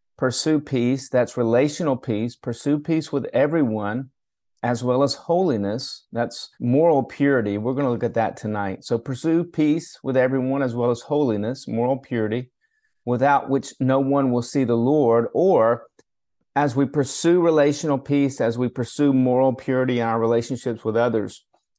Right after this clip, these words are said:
people are going to see the Lord in us, and we're going to be able to impact them simply by the life we live before them, how we conduct ourselves, how we communicate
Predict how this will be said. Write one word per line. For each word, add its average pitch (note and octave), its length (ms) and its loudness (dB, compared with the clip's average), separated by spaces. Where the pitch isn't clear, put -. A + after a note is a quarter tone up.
people D3+ 300 0
are B2+ 80 4
going B2+ 260 0
to A#2+ 80 0
see C3 500 0
the A2+ 140 -2
Lord A#2 300 2
in A2 100 0
us, G#2 280 -2
and A2+ 100 -6
we're A#2+ 80 -2
going A#2+ 360 -2
to A#2 120 -6
be A#2+ 200 0
able A2 200 2
to G#2 200 0
impact A#2+ 600 -2
them A2 480 0
simply D#3+ 500 0
by A#2 440 2
the B2+ 100 2
life B2+ 340 2
we B2 80 0
live A#2+ 220 2
before A#2+ 420 -2
them, A#2 320 -2
how A#2 160 0
we A#2 140 0
conduct A#2+ 480 -2
ourselves, A#2 540 -2
how A2+ 120 0
we A2+ 80 -4
communicate A2+ 840 -2